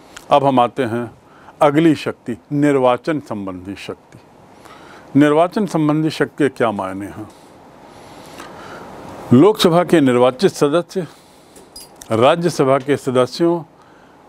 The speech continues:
राज्य विधानसभाओं, केंद्र शासित विधानसभाओं के सदस्यों के साथ मिलकर राष्ट्रपति का निर्वाचन करते हैं।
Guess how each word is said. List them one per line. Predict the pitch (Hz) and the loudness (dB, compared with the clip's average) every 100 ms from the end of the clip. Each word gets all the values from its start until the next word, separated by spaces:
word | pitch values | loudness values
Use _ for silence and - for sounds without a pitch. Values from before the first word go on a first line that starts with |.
| 110 | -2
राज्य | 113 147 156 156 | 2 2 2 0
विधानसभाओं, | 110 113 160 165 143 135 151 156 143 _ _ _ _ _ - | 0 -2 -2 -4 -6 -2 -2 -2 -6 _ _ _ _ _ -2
केंद्र | 156 175 165 | 2 2 0
शासित | - 131 127 170 123 | 0 0 0 -6 -6
विधानसभाओं | 117 139 160 131 127 143 | -4 -2 -2 -2 -2 -2
के | 147 | -4
सदस्यों | 135 - 127 - 160 | -8 -6 -4 -4 -6
के | 131 123 | -6 -4
साथ | - 127 - | 0 0 0
मिलकर | 127 139 156 180 156 - - 107 | -4 -4 -2 -4 -4 -20 -18 -6
राष्ट्रपति | 107 123 147 - 170 160 147 170 | 0 0 0 -4 -4 -4 -4 -4
का | 170 | -2
निर्वाचन | 160 139 120 117 120 98 | -2 0 0 -2 -6 -10
करते | 107 98 - | -12 -14 -16
हैं। | 87 - - | -18 -18 -20